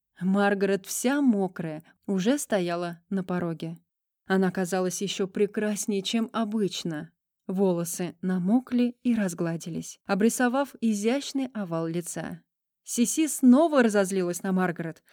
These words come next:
за то, что та вечно выглядит лучше всех, не прилагая никаких усилий. А ещё за то, что пришлось разделить с ней свою заветную мечту.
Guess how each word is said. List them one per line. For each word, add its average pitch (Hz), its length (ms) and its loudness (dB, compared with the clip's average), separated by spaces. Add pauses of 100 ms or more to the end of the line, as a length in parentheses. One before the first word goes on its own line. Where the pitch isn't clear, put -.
(100)
за 190 160 -2
то, 190 140 -4
что 180 300 -6 (160)
та 180 160 -4
вечно 202 440 0
выглядит 202 480 0
лучше 214 260 -6
всех, - 460 -4 (140)
не 277 220 2
прилагая 190 600 -2
никаких 170 640 -6 (140)
усилий. 160 600 -8 (460)
А 202 80 -2
ещё 190 320 0
за 196 140 0
то, 233 160 -4
что - 200 -6
пришлось 247 600 0
разделить 247 500 4
с - 100 -8
ней 233 180 4
свою 190 520 -4 (340)
заветную 180 840 -2
мечту. 170 560 -10